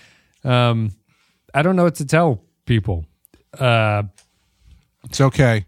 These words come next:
Speaker 2: Next season, everybody's coming back. You're gonna feel nice, warm, and fuzzy. You're gonna take one look at <laughs> Beverly Crusher and go, "Man, she still looks good." And then everything's gonna be fine.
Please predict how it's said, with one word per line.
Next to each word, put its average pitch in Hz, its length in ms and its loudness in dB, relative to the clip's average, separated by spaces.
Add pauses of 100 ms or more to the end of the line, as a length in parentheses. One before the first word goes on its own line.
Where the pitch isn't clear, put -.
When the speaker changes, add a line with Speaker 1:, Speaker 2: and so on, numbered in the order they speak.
(220)
Speaker 2:
Next 120 240 -4
season, 120 480 0 (540)
everybody's 117 360 2
coming 123 280 0
back. 107 340 -2 (560)
You're 101 120 -8
gonna 101 100 -4
feel 101 200 -4
nice, 107 300 -4
warm, 117 300 0
and 113 80 -6
fuzzy. 101 480 -4 (600)
You're 107 120 -6
gonna 107 100 -2
take 110 180 -2
one 113 240 2
look 123 240 2
at 104 140 -4 (200)
<laughs> - 760 -10
Beverly 120 300 0
Crusher 120 420 0
and 113 100 -4
go, 104 160 -2
"Man, 87 260 -6
she - 120 -10
still - 180 -8
looks 71 160 -12
good." - 340 -8 (500)
And 98 120 -6
then 104 120 -2
everything's 110 360 -2
gonna 110 140 -4
be 92 80 -4
fine. 71 280 -10